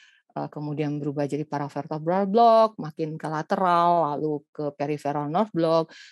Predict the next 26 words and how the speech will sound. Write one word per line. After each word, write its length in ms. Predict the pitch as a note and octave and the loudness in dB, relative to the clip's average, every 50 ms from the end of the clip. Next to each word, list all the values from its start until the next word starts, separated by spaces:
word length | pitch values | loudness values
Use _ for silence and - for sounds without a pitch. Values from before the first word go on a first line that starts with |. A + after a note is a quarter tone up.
| _ - E3 | _ -8 -4
lalu 240 | E3+ F#3+ A3+ B3+ | -2 -2 -2 0
saat 240 | - A#3+ G3 F#3+ G3+ | 2 0 0 0 0
ini 240 | - G3+ G#3+ A#3+ B3+ | -2 -2 -2 -2 -2
menjadi, 600 | A#3 G3 F3+ D#3+ D3+ D#3 D#3 D#3+ F#3+ G#3 G#3 - - | -2 -4 -4 -4 -4 -6 -6 -4 -4 -4 -4 -6 -6
eh, 240 | - D#3 D3+ D#3 - - | -8 -8 -8 -8 -8 -8
interfacial 880 | F3 E3 E3 - D#3+ D#3 D3+ - D3+ D#3 - - D#3+ D#3 D3+ D3+ D3+ _ _ _ _ _ _ - | -8 -8 -6 -8 -8 -10 -8 -8 -8 -8 -6 -4 -4 -4 -4 -4 -6 _ _ _ _ _ _ -8
plain 340 | D3 C#3 C3+ C3+ C3+ C#3+ D3 | -8 -6 -6 -8 -10 -10 -10
block, 240 | C3 B2 C3 - _ - | -10 -10 -10 -12 _ -14
semakin 640 | - D3+ D3 D#3 D#3 D3+ D3 _ - F#3+ F#3 F#3+ G3+ _ _ _ _ _ _ | -10 -10 -8 -6 -6 -8 -8 _ -4 -2 -2 -2 -6 _ _ _ _ _ _
non-invasif 880 | - E3 D#3+ D#3 D#3 - D#3 D#3 D3+ - D3+ D3 D3 - - C4 D4+ - | -8 -6 -4 -4 -4 -6 -8 -8 -8 -6 -6 -8 -6 -4 -4 -4 -4 -2
dan 240 | - E3 D#3+ E3 - | -2 -4 -4 -4 -6
semakin 480 | F#3 F3 E3+ E3+ E3+ - C4 C4+ B3+ | -8 -8 -8 -8 -6 -2 0 0 2
menjauhi 480 | A#3 G3 E3 D#3 D3+ D3+ D#3 F3+ A#3 B3+ - _ _ _ _ _ | 2 2 0 0 -2 -2 -4 -4 -6 -6 -8 _ _ _ _ _
struktur-struktur 800 | _ - - G3 F3 - F#3+ F3 F3 - E3 - - A3 A3 G#3+ | _ -6 -6 -6 -4 0 -2 -2 0 -2 -6 -4 -2 0 0 0
yang 80 | F#3 F3 | 0 0
kita 240 | F3 F3 - E3+ C#3+ | -2 -4 -4 -4 -4
anggap, 400 | - D#3 D#3+ E3+ G3+ G#3 G#3 _ - - - | -4 -6 -4 0 0 -2 -2 _ -14 -8 -6
eh, 320 | D3+ D3+ D3 D3+ D#3 D#3 D3+ - | -4 -4 -4 -4 -6 -8 -6 -8
cukup, 320 | E3 D#3+ - - F3+ - _ - - | -10 -8 -4 -6 -6 -6 _ -14 -8
eh, 160 | - D3+ D3 D3 | -6 -6 -4 -4
menimbulkan, 640 | D3+ D#3 D#3 D#3 D#3 D#3 D#3 D#3 - D#3+ D#3 D#3+ - - | -4 -4 -4 -4 -2 -2 -2 -2 -4 -6 -6 -6 -4 -2
eh, 160 | D#3+ D#3+ D#3+ | 0 0 2
resiko 480 | E3 F3 E3+ - F#3+ F3 - F3+ E3+ - | 2 0 0 -2 -4 -4 0 0 0 0
untuk 240 | D#3+ D#3+ E3 - - | 0 -4 -6 -8 -8
menimbulkan 560 | D3+ D3+ D3+ D3+ D3 D3+ D3+ D#3 D3+ D3 D3+ | -10 -8 -8 -4 -4 -4 -4 -4 -8 -12 -12
komplikasi. 720 | - D3+ D3 D3+ D#3 C#3+ - D3 C#3+ - - - C3+ B2 | -12 -14 -14 -12 -12 -12 -14 -14 -18 -16 -12 -12 -12 -12